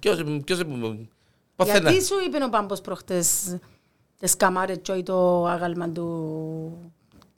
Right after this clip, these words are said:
Speaker 2: να που πες ποιον άγαλμα.
Speaker 1: Το άγαλμα του Κίμωνα.
Speaker 2: Ναι, γιατί σου
Speaker 1: Δεν
Speaker 2: είπε για
Speaker 1: ξέρω.
Speaker 2: τις καμάρες.
Speaker 1: Δεν ξέρω. Τούτο πρέπει να σου το απαντήσει ο Παμπίνος.
Speaker 2: Γιατί
Speaker 1: Μπορώ να
Speaker 2: είχε υπονοούμενο μέσα και γι' αυτό.
Speaker 1: Μα αφού είναι ούλα τα, ό,τι, ό,τι, ό,τι είναι ούλα είναι υπο-, υπονοούμενο.
Speaker 2: Νομίζεις πως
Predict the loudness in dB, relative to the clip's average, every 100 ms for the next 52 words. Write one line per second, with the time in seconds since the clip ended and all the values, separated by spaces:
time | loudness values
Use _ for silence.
0 | -10 -6 -4 -2 -2 -2 -2 0 2 2
1 | 4 4 2 -2 -2 -4 -10 _ -2 2
2 | 2 2 0 0 0 0 -2 -2 -2 -4
3 | -6 -6 -6 -6 -8 -12 -12 -12 -20 _
4 | _ _ _ _ _ _ _ _ _ _
5 | -4 -2 0 0 0 -4 -6 -8 -8 -8
6 | -6 -6 -6 -8 -8 -14 -20 _ _ _
7 | -10 -4 0 4 4 6 4 4 6 6
8 | 6 8 8 8 6 4 4 2 -2 -4
9 | 0 6 6 8 8 8 8 8 8 6
10 | 6 8 6 6 4 6 4 0 0 0
11 | 4 4 2 0 2 2 2 0 2 2
12 | 4 4 2 2